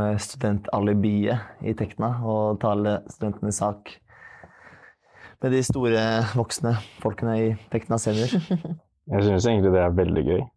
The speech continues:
Speaker 1: Mm.
Speaker 3: For som regel så har jeg jo et veldig godt team i ryggen. Det er jo ikke sånn at jeg gjør dette alene. Man har jo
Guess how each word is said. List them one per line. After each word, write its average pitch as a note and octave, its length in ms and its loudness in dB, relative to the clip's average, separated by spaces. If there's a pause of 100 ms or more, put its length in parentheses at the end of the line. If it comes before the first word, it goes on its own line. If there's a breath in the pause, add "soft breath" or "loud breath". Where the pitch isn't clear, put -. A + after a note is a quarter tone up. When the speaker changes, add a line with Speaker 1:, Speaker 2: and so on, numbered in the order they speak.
Speaker 1:
Mm. C3 280 0 (840)
Speaker 3:
For G2 80 2
som G#2+ 140 4
regel F#2 380 2
så G#2 160 0
har F#2 200 2
jeg E2 80 4
jo F#2+ 140 4
et F#2 180 2
veldig F2+ 300 4
godt - 260 -2
team E2 320 0
i E2 80 0
ryggen. E2+ 280 0 (720)
Det - 40 -4
er F2 80 0
jo E2+ 60 0
ikke F2+ 100 0
sånn F2+ 160 0
at E2+ 120 -4
jeg F2 160 2
gjør E2+ 180 0
dette E2 160 -4
alene. F2 400 -2 (240)
Man F#2 180 -2
har E2 240 0
jo E2+ 140 2